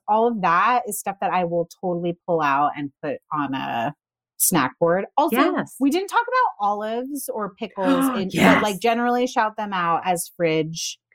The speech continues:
Speaker 2: Do you
Speaker 1: staples that you can
Speaker 2: always
Speaker 1: put out.
Speaker 2: have a variety of pickles in your
Speaker 1: I
Speaker 2: fridge?
Speaker 1: pretty much always have pickles. I'm noticing recently I don't have enough olives on hand, and I think that's mostly because I keep buying them and eating them.
Speaker 2: <laughs>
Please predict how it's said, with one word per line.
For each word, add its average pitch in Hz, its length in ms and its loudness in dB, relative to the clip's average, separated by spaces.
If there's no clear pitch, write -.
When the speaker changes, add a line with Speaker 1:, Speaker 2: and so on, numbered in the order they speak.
Speaker 2:
Do 233 100 0
you 269 140 8
Speaker 1:
staples 180 160 4
that 226 60 6
you 220 40 6
can 220 40 6
Speaker 2:
always 220 260 2
Speaker 1:
put 202 80 0
out. 185 300 6
Speaker 2:
have 190 120 -6
a 175 120 -2
variety 160 600 2
of 143 180 -4
pickles 147 520 -6
in 160 160 -8
your 135 540 0
Speaker 1:
I 269 60 2
Speaker 2:
fridge? - 100 0
Speaker 1:
pretty 381 140 0
much 453 200 -2
always 262 240 2
have 269 220 -2
pickles. 214 520 -8
I'm 262 200 2
noticing 381 500 0
recently 269 360 2
I 233 80 2
don't 208 220 -2
have 226 220 -2
enough 185 200 -2
olives 180 480 0
on 214 200 -2
hand, 220 160 -2
and 196 140 -4
I 175 100 2
think 202 180 -2
that's 202 220 0
mostly 190 280 0
because 175 240 0
I 175 120 2
keep - 300 -6
buying 151 280 0
them 175 180 -8
and - 300 -10
eating 220 140 -4
them. 330 260 0
Speaker 2:
<laughs> - 800 0